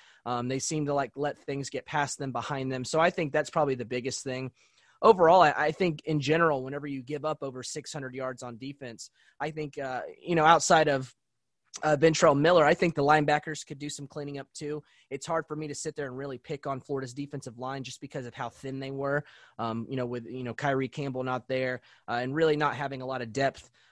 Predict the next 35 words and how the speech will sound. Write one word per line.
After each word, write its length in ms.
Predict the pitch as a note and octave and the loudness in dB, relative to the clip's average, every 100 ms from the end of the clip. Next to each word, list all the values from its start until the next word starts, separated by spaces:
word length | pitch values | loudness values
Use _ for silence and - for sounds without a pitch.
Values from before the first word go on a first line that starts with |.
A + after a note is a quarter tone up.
| _ | _
Um, 260 | A#2 A2 A2+ | -4 -4 -6
you 100 | C3+ | -4
know, 80 | A#2+ | -2
minus 380 | B2+ C#3 B2+ - | 0 0 -2 -8
a 40 | |
couple 240 | A#2 C3+ A2+ | -10 -12 -10
true 180 | - B2+ | -12 -10
freshmen 440 | - C#3 - A#2 | -6 -6 -6 -10
that 120 | A#2 | -6
did 180 | D3 D3 | -4 -2
make 160 | C3 - | -6 -10
some 100 | B2 | -12
splash 380 | B2 B2 A#2+ | -8 -6 -6
in 80 | A#2+ | -8
there, 180 | A#2 A#2+ | -10 -10
you 100 | A#2+ | -10
know, 100 | A#2 | -10
a 40 | |
guy 120 | A2+ A#2+ | -8 -8
like 140 | A#2 | -8
Javon 300 | A#2 A#2+ A#2 | -6 -6 -4
Dexter. 380 | B2 A#2+ - B2 | -4 -4 -6 -4
So 160 | E3+ | 0
I, 300 | E3+ F#3 E3 | 2 0 2
I 60 | G#3+ | 4
think 280 | A3 G#3+ F#3 | 4 4 2
it's 160 | - - | -2 -4
easier 340 | F3 E3 E3 | -2 2 2
for 160 | - C#3 | 2 0
me 200 | D3 C#3+ | 0 -2
to 60 | |
look 200 | C3+ C#3+ | -4 -6
at 60 | C#3 | -8
the 80 | A#2+ | -6
linebackers 680 | C3 C3+ C3+ C3+ C#3 - | -4 -2 -2 0 -4 -6